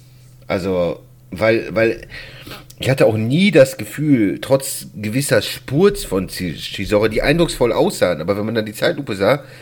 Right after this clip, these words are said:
sah man, dass eigentlich keine Hand wirklich drin war. Und von daher war da halt nicht mehr so viel im Tank. Und ja, Parker hat sein Ding gnadenlos durchgezogen, wie du schon sagtest.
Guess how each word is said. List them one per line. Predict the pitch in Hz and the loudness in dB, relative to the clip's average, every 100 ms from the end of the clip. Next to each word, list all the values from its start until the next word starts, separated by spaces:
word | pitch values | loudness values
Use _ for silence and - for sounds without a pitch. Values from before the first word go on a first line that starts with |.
| - - - | -20 -20 -6
sah | - 127 | -2 0
man, | 135 | 0
dass | 120 - | -2 -4
eigentlich | 95 117 | -6 -6
keine | - 101 113 | -4 -2 -2
Hand | 110 120 | -4 -8
wirklich | 113 113 113 - | -8 -8 -10 -12
drin | 110 123 135 | -8 -6 -4
war. | 139 160 160 - - - - - - - - - - - - | -4 -6 -10 -18 -20 -20 -20 -20 -20 -20 -20 -20 -20 -20 -14
Und | 98 | -8
von | - 101 | 0 4
daher | 110 117 104 - - - - - - - - - | 4 4 -2 -6 -20 -20 -20 -20 -20 -20 -18 -2
war | 123 | 2
da | 147 123 | 4 4
halt | 120 110 | 2 0
nicht | 123 | 0
mehr | 120 | 0
so | 101 120 | 0 -2
viel | 143 120 | -2 -2
im | 95 95 | -2 -2
Tank. | 123 104 80 - - - - - - - | -4 -4 -6 -14 -18 -20 -18 -20 -20 -8
Und | 107 101 - - - | -6 -6 -8 -10 0
ja, | 113 | 0
Parker | - 107 - | 2 0 2
hat | 120 | 2
sein | - 107 101 107 - - | 4 2 2 -4 -8 -14
Ding | 92 - 123 117 - - | -8 -4 -4 -4 -8 -10
gnadenlos | 98 95 110 113 107 | -4 -2 -2 -2 -2
durchgezogen, | 117 110 147 139 151 147 | -4 -4 -4 -2 -2 -4
wie | |
du | 110 | -6
schon | - 90 | -6 -2
sagtest. | 82 - 147 | 0 -2 -6